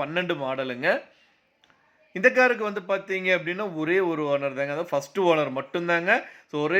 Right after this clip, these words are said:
ஓனர்கிட்டயே வந்து இந்த கார் வந்து ஓடிட்டு வந்திருக்குங்க. இந்த கார் கிலோமீட்டர் வந்து பாத்தீங்க அப்படின்னா, எண்பத்தையாயிரம் கிலோமீட்டர் வரைக்கும் ஓடி இருக்குங்க. So, எல்லாமே பக்கா கண்டிஷன்ல இருக்குங்க. சீட் ஆகட்டும், இல்ல டயர் ஆகட்டும்,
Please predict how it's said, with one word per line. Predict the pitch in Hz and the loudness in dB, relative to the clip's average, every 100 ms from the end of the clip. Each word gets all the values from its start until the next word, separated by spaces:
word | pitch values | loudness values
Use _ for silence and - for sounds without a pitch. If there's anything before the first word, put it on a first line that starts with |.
| 190 | 2
ஓனர்கிட்டயே | 170 156 151 151 175 | 2 -2 -4 -4 -2
வந்து | 170 170 | -2 -2
இந்த | 165 147 | -2 2
கார் | 147 143 | 0 0
வந்து | 139 156 151 135 | -2 0 0 -2
ஓடிட்டு | 131 127 123 | -4 -8 -8
வந்திருக்குங்க. | 123 120 135 208 339 - _ _ _ _ _ _ 185 | -8 -4 0 2 0 -10 _ _ _ _ _ _ 2
இந்த | 214 254 | 4 6
கார் | 254 - | 4 2
கிலோமீட்டர் | 240 269 254 220 214 | 2 4 2 0 -4
வந்து | 202 190 | -4 0
பாத்தீங்க | 190 190 190 190 180 | 0 -2 -6 -4 -4
அப்படின்னா, | 156 156 160 214 214 - _ _ _ 147 | -4 -6 -4 -4 -6 -12 _ _ _ -6
எண்பத்தையாயிரம் | 202 247 - 214 190 165 156 | 0 0 0 0 0 0 -2
கிலோமீட்டர் | 156 202 196 156 143 | -4 -4 -4 -4 -4
வரைக்கும் | 156 156 170 151 135 123 117 127 | -6 -6 -4 -2 -2 -4 -2 0
ஓடி | 131 | 0
இருக்குங்க. | 123 - 123 160 233 - _ - _ _ - | -2 -6 -4 -2 -2 -8 _ -20 _ _ 2
So, | 160 | 4
எல்லாமே | 226 254 247 - - | 6 4 4 2 -2
பக்கா | 185 - 233 214 | -4 -2 -4 -2
கண்டிஷன்ல | 175 185 190 202 170 151 147 | -2 -2 -2 -2 -2 -2 -2
இருக்குங்க. | 147 147 143 147 147 - - - | -4 -4 -2 -2 -4 -8 -14 -4
சீட் | 147 143 135 | -2 0 0
ஆகட்டும், | 135 139 143 143 | -2 -4 -4 -4
இல்ல | 135 135 | -2 0
டயர் | 147 147 139 | 2 4 2
ஆகட்டும், | 131 139 143 | 2 -2 -4